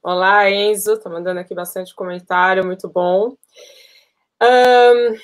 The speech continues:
a Carolina, ela, ela pergunta aqui, ó, "Para implantar essa educação exitosa em São Paulo, Rio, Minas, ou seja, no Sudeste,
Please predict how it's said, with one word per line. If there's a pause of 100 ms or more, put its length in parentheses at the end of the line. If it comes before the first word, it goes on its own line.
(380)
a
Carolina,
ela,
ela
pergunta
aqui,
ó,
"Para
implantar
essa
educação
exitosa
em
São
Paulo,
Rio,
Minas,
ou
seja,
no
Sudeste,